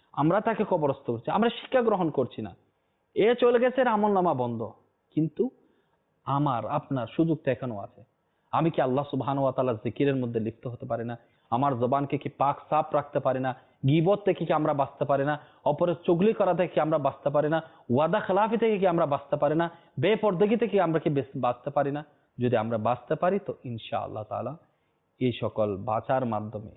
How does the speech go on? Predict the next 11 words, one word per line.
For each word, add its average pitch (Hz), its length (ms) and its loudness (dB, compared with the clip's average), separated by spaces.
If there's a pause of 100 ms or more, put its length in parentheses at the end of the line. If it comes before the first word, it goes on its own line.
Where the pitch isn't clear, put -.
(120)
ইবাদত 147 520 2
করার 127 280 0
মাধ্যমে 110 360 -8 (100)
আল্লাহ 139 280 2
পাক 120 280 -2
রব্বুল 110 240 -2
আলামিন 104 360 -8 (400)
আমাদেরকে 131 500 0
যে 120 140 2 (140)
শিক্ষা 170 300 0
দিচ্ছে 123 380 -2